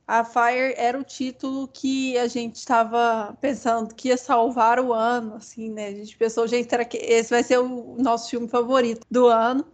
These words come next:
Porque tá sendo um ano complicado, no geral, assim, a gente tem assistido poucos filmes, os, a maioria deles não vieram num circuito grande aqui pra Goiânia, alguns não,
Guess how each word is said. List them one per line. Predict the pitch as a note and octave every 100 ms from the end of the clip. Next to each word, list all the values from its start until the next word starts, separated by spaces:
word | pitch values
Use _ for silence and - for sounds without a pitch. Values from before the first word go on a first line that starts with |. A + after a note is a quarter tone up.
| -
Porque | A#3+ C#4+ - A#3+ A#3+ A#3+ A#3 A3+ G#3+ _
tá | C4 C4
sendo | D4 D#4 D#4+
um | D4+ C#4+ C#4
ano | C4+ C#4+ C#4+ D4+ D4 C4+ A#3+ -
complicado, | C#4 C4 D#4 - A#3+ A#3 C4+ A#3+
no | A3 A#3+
geral, | C4+ A3+ G3+ G#3 A3 A3
assim, | - A3+
a | A3
gente | G#3+ -
tem | A3
assistido | A3 - G#3+ G3
poucos | A3 A3+ A3+ B3 -
filmes, | A3 A#3+ A#3+ A3+ - -
os, | - G3+ - - - _ _
a | -
maioria | A3 B3 B3 A#3+
deles | A3+ A3 A3+
não | A#3 B3+ B3+ A3+
vieram | A#3+ B3 A3 A3 A#3 A3 - - _ -
num | A3+
circuito | G#3+ A#3 A3+ - A3+ A3 G#3 A#3+ A3+ G#3 G3 - - _ -
grande | A3+ A3+ B3 C#4 A#3+ A3+
aqui | A3 - G#3
pra | -
Goiânia, | G3+ G#3 F#3+ G3+ A#3+ B3 A3 A3
alguns | G#3 G3 A3 A3+ A3+
não, | G#3+ A3+ G#3